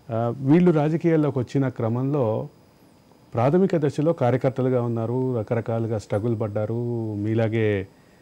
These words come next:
జైళ్ళకి వెళ్ళారు, రకరకాల ప్రాబ్లమ్స్ ఫేస్ చేశారు.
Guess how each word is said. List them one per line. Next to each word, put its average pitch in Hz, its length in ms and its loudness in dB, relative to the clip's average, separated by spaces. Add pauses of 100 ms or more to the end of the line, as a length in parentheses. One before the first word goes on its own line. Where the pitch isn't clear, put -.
(240)
జైళ్ళకి 113 400 2
వెళ్ళారు, 107 580 0 (280)
రకరకాల 110 500 0 (400)
ప్రాబ్లమ్స్ 110 360 0
ఫేస్ 101 360 -4
చేశారు. - 300 -14